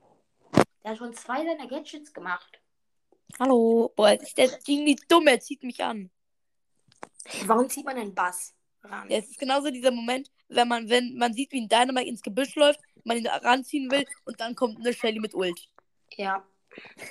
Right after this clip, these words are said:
Speaker 1: Das, das ist immer in so ein TikToks.
Speaker 2: Ja. Und das Fies ist dann immer, wenn sie auch so warten. So, hi.
Speaker 1: Junge, das, der, der Genie hat mich grad ra-, Ernsthaft?
Speaker 2: What?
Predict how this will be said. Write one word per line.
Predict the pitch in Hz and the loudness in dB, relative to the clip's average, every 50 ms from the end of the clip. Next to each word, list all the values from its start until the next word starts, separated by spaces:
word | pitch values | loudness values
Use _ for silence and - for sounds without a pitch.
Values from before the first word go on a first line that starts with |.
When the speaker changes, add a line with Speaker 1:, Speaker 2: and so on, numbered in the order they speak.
| - 349 302 - - - | -6 -6 -6 -6 -8 -8
Speaker 1:
Das, | - 226 208 - - - - - - - - - - - | -6 -6 -6 -6 -8 -14 -14 -14 -12 -14 -14 -12 -4 0
das | 233 240 233 226 | 2 2 2 0
ist | 233 | -4
immer | 247 262 254 247 240 | -6 -2 0 0 0
in | 233 220 | 0 -4
so | 226 | -8
ein | 220 214 | -8 -8
TikToks. | - - 220 220 220 - - 196 190 190 - - - - _ - _ _ _ _ _ _ - | -4 -4 -6 -6 -6 -10 -8 -8 -8 -8 -10 -16 -18 -18 _ -20 _ _ _ _ _ _ -8
Speaker 2:
Ja. | - 220 220 208 202 - _ - - _ | -4 -2 -2 -2 -2 -6 _ -20 -14 _
Und | - 254 | -2 0
das | 262 254 - | 0 0 2
Fies | - 311 339 330 - | 6 6 6 6 4
ist | 277 240 - - | -6 -8 2 4
dann | 277 262 262 | 4 4 6
immer, | 269 285 302 302 - 220 - | 4 2 2 -2 -6 -14 -6
wenn | - 247 240 | -2 0 4
sie | 247 | 6
auch | 254 254 269 | 6 6 6
so | - - 240 202 | 4 2 4 6
warten. | 226 226 226 - 208 202 - - - | 6 6 6 2 -2 -14 -14 -14 -14
So, | - 190 190 185 - _ _ _ | -12 -12 -12 -12 -14 _ _ _
hi. | - - - - - - 208 208 240 302 285 _ _ _ _ _ _ _ _ _ _ _ - _ _ _ _ _ _ _ _ - - - - - - - - - - - - - - - - - | -6 -4 0 2 2 2 2 2 0 -2 -2 _ _ _ _ _ _ _ _ _ _ _ -20 _ _ _ _ _ _ _ _ -16 -14 -8 -8 -8 -8 -6 -2 -2 0 0 -2 -8 -8 -8 -6 -2
Speaker 1:
Junge, | 226 240 254 277 277 262 | 4 4 4 6 6 4
das, | 247 240 262 247 247 | 6 4 4 2 0
der, | 240 254 247 254 262 - - | -2 -2 -2 -2 -6 -4 -2
der | 254 247 | -2 -2
Genie | 226 - - 247 269 320 349 330 | -2 -4 -10 -10 -6 -4 -4 -4
hat | 320 - | -4 -6
mich | 285 - | -8 -10
grad | - 254 226 - | -8 -8 -4 -2
ra-, | 240 - - _ _ _ _ _ _ _ _ _ _ _ _ _ _ _ _ _ _ _ _ - - _ _ - | -2 -2 -2 _ _ _ _ _ _ _ _ _ _ _ _ _ _ _ _ _ _ _ _ -20 -20 _ _ -18
Ernsthaft? | - 214 247 254 - 277 - | -18 -18 -16 -16 -10 -4 -2
Speaker 2:
What? | 190 - - - - - - - - _ - - _ - - - - _ - - _ _ _ _ - 226 - | -2 -2 -4 -10 -20 -20 -20 -20 -20 _ -20 -20 _ -20 -20 -20 -20 _ -20 -20 _ _ _ _ -6 -6 -4